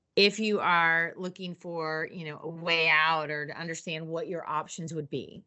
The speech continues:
you can certainly, um, call our, our office, Florida Women's Law Group, reach out to us, and we can always connect you too, you know, with therapists, um, and, and many resources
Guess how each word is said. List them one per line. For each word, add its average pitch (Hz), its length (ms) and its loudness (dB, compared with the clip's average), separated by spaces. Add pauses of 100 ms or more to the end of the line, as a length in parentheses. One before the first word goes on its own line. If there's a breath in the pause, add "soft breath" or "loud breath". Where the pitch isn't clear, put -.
(260)
you 202 120 -6
can 160 140 -4
certainly, 180 640 0
um, 143 400 -4 (1800)
call 214 300 8
our, 202 380 6
our 185 220 2
office, 190 380 0
Florida 185 280 -2
Women's 170 280 -6
Law 180 180 6
Group, 185 380 2 (140)
reach 202 420 0
out 165 360 4
to - 200 -8 (200)
us, 156 720 2 (100)
and 226 180 0
we 311 120 2
can 392 140 -2
always 370 260 4
connect 311 420 -2
you 285 100 -2
too, 202 500 0
you 190 140 -2
know, 185 80 0
with 185 180 -2
therapists, 208 840 4
um, 160 480 0 (1000)
and, 185 280 2
and 190 200 0
many 233 280 6
resources 180 1200 0